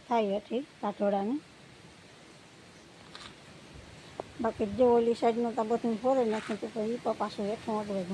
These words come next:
જો ઓલી સાઈડ મોટર પડી, ગાડી આપણી પડી ને ઈ સાઈડ પણ હાવ હેઠું અડે. કારણ કે આ ચોમાસામાં બહુ વધે ને પવનના હિસાબે વજન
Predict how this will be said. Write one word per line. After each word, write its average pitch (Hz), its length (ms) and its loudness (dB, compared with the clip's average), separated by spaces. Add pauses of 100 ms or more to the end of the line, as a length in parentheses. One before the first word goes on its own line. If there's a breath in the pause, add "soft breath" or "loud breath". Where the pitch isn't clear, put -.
જો 240 80 -2 (1400)
ઓલી 214 240 -2
સાઈડ 196 260 -2
મોટર 214 360 -6
પડી, 202 280 -4 (200)
ગાડી 208 320 -2
આપણી 202 280 -8
પડી 240 260 -2
ને 208 120 -2
ઈ - 80 -10
સાઈડ 214 260 -4
પણ 196 200 -4 (920)
હાવ 220 200 2
હેઠું 226 300 -2
અડે. 208 120 -6 (200)
કારણ 233 220 -2
કે - 60 -4
આ 214 160 -2
ચોમાસામાં 233 600 -2
બહુ 233 120 6 (140)
વધે 208 260 2
ને 196 160 -2
પવનના 220 540 0
હિસાબે 220 320 -4 (100)
વજન 226 260 -2